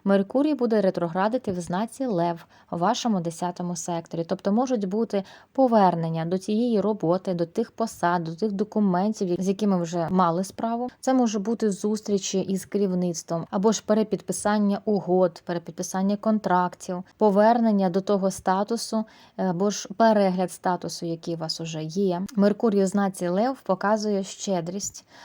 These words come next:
сприятливий період для виступів, для того, щоб ви були спікером власного шоу, шоу в-,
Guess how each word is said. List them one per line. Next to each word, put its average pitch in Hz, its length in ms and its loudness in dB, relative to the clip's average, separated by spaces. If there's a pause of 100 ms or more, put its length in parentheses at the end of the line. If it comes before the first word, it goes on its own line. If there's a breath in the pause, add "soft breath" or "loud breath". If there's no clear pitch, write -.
(120)
сприятливий 214 560 0
період 202 300 0
для 190 180 0
виступів, 185 680 -2 (380 loud breath)
для 190 640 2 (100)
того, 214 240 0
щоб 190 300 -4
ви 202 100 0
були 190 400 0
спікером 233 800 -2 (300 loud breath)
власного 214 640 0
шоу, 190 680 -2
шоу 214 340 -2
в-, - 280 -10